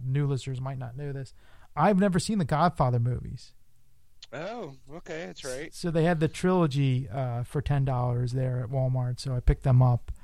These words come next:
Speaker 1: to, uh, watch, so I can see the, finally get to see the Godfather movies.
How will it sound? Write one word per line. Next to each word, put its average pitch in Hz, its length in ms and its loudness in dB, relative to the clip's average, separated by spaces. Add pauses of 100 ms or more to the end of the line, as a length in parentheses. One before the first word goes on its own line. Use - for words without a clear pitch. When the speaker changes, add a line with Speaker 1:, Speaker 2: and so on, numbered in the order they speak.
(500)
Speaker 1:
to, 123 300 2
uh, 117 140 0
watch, 123 520 -2 (440)
so - 140 -4
I 120 100 2
can 120 100 6
see 127 220 2
the, 123 100 4
finally 127 380 8
get 135 160 2
to 127 80 4
see 135 160 4
the 120 140 4
Godfather 123 580 0
movies. 123 560 -8